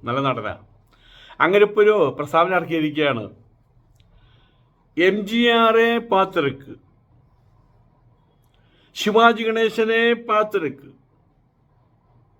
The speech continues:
അനാ ഉണ്ണെ മാതിരി ഒരു നടികറെ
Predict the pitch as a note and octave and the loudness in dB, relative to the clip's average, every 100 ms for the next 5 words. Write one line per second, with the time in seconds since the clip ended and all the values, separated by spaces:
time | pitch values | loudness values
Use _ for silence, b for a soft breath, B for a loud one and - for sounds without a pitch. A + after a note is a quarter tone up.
0 | _ _ _ _ _ _ - B2+ D#3+ E3 | _ _ _ _ _ _ -8 0 2 2
1 | G#2 F2 - _ _ _ _ _ _ - | 0 -8 -20 _ _ _ _ _ _ -8
2 | D3+ F#3 G3+ F#3 F3+ G3 G3 A3+ A#3 - | -4 0 0 2 2 2 2 0 -2 -6
3 | - _ _ _ _ D3 D3+ D3 D3 E3+ | -16 _ _ _ _ -2 0 2 0 2
4 | D#3 B2+ | 2 0